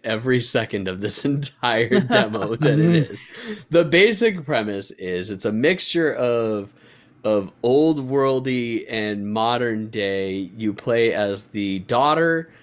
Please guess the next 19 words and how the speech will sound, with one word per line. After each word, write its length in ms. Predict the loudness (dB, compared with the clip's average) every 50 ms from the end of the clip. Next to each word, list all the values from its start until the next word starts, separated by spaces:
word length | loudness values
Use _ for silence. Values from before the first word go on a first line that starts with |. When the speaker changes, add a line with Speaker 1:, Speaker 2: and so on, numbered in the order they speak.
| _ _ _ _ 0
Speaker 1:
of 220 | 0 0 2 2
a 60 | 0
guardsman 880 | -2 -2 0 2 2 4 4 2 0 -2 -6 -6 -6 -6 -6 -6 -8 -10 -6
of 180 | -4 -4 -4 -4
a 60 | -6
kingdom, 760 | -8 -6 -2 -2 -2 0 -2 -4 -6 -8 -10 -12 -14 -16 -18 _ -4
and 180 | -4 -4 -2
he's 260 | -2 -2 -2 -2 -2 0
at 360 | 0 0 0 -2 -4 -6 -14 _ _ _ _ _ _ 2
basically, 600 | 2 2 2 2 0 -2 0 0 0 0 0 0
like, 320 | -2 -2 -2 -4 -6 -12 _ _ _ _ _ _ _ _ -2
an 120 | -2 0 2 2
overglorified, 1500 | 4 4 4 4 4 2 2 2 0 0 2 2 2 2 0 -2 -4 -4 -4 -2 -2 -2 -2 -2 -2 -4 -4 -6 -8 -8 -6
uh, 400 | -4 -2 -2 -2 -2 -4 -4 -6 -8 _
T 300 | -10 -4 -2 0 2 2
S 260 | 2 2 0 -2 -2 -2
A 260 | 0 0 0 -2 -2
or 260 | -4 -4 -4 -6 -6
pe-, 200 | -8 -10 -12 -12